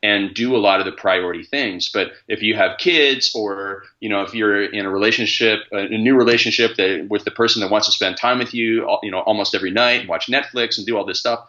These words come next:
it's pretty hard to pull yourself away and go and work from ten o'clock till midnight like a lot of people say they're going to. So I actually believe that it's takes more discipline to be a night owl than it does to be an early riser in this day and age. So having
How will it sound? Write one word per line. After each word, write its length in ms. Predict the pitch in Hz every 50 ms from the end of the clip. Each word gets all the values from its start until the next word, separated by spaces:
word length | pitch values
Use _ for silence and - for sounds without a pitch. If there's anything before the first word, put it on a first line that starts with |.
| _ _ _ _
it's 120 | 131 135 -
pretty 220 | - 208 202 202
hard 200 | 175 151 151 127
to 40 | 117
pull 220 | - - 117 117
yourself 400 | 113 107 101 - 104 98 95 -
away 500 | 92 98 113 143 143 117 104 95 95 - - - - _ _
and 380 | 117 113 110 107 107 107 107 107
go 180 | 123 110 104
and 140 | 101 101 98
work 260 | 120 127 123 113 -
from 220 | - 110 95 92 90
ten 180 | - - 104
o'clock 360 | 98 92 - 92 87 87 -
till 120 | - 87 87
midnight 560 | 90 98 107 113 110 101 90 87 85 82 -
like 160 | 90 87 -
a 40 | 92
lot 200 | 90 90 90 92
of 80 | 120 -
people 300 | - 92 87 - 80 -
say 340 | - - - 101 98 104
they're 160 | 107 98 87 78
going 380 | 76 - 78 82 85 92 98
to. 180 | - - 76 76
So 200 | - - 87 82 - - - - _
I 120 | - 143
actually 360 | 180 180 - - - 110 104 98
believe 400 | 98 101 95 101 101 101 98 92
that 120 | 95 95
it's 320 | 95 - - - - - _ _ _ _ _ _ _
takes 260 | - 143 131 123 -
more 160 | - 113 107 95
discipline 560 | 90 - 110 110 - 117 - - 104 95 90
to 60 | 92
be 140 | 90 92 87
a 40 | 82
night 340 | 85 85 92 101 110 113
owl 300 | 101 87 82 80 82 80
than 140 | 80 92 87
it 120 | 87 85 -
does 280 | 98 90 90 87 -
to 60 | - 85
be 260 | 87 85 82 82 -
an 80 | 90 87
early 300 | - 90 90 87 85 82
riser 480 | 82 78 87 87 87 82 85 82 78
in 100 | 80 76
this 180 | 80 78 - -
day 160 | - 76 76
and 120 | 76 78
age. 360 | 76 69 - - - - - - _ - - - -
So 400 | - - - - 302 135 - - - -
having 260 | - 160 190 233 240